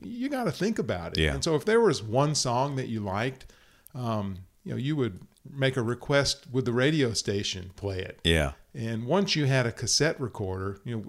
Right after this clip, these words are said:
Speaker 1: I can remember recording songs off the radio.
Speaker 2: Yeah.
Speaker 1: And W Z Z Q in Jackson would play full albums
Speaker 2: Yeah.
Speaker 1: uninterrupted. And we
Speaker 2: Uh-huh.
Speaker 1: would record those as a cheap way of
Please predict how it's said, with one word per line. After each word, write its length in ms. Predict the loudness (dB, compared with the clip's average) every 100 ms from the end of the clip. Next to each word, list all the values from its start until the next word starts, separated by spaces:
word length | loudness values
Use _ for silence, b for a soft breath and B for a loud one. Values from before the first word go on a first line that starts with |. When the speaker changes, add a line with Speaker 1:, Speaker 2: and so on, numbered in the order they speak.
| -4
Speaker 1:
I 100 | -2
can 180 | 0 0
remember 360 | 2 2 2
recording 580 | 2 0 0 2 2 0
songs 500 | -2 0 -2 -2 -6
off 460 | -4 -2 -2 -4 -8
the 100 | -2
radio. 600 | -2 -2 -4 -4 -4 0
Speaker 2:
Yeah. 240 | 2 2 -4 -8
Speaker 1:
And 400 | -2 0 0 2
W 320 | 2 4 2
Z 200 | 2 0
Z 160 | 0 -4
Q 320 | -4 0 0
in 100 | 0
Jackson 580 | 0 0 0 -2 -4 -4
would 200 | -4 -6
play 420 | -6 0 0 0
full 360 | -4 -2 0 2
albums 520 | 2 0 -2 -8 -2
Speaker 2:
Yeah. 160 | 0 2
Speaker 1:
uninterrupted. 640 | 2 0 -2 -4 -4 -12 -10
And 140 | -8
we 60 | 0
Speaker 2:
Uh-huh. 240 | 2 4
Speaker 1:
would 300 | 4 0 -4
record 460 | -6 2 4 4 0
those 320 | -6 -6 -6
as 160 | -8
a 140 | -6 -8
cheap 420 | -6 -4 -4 -4
way 320 | -4 -2 -2
of 260 | -2 -6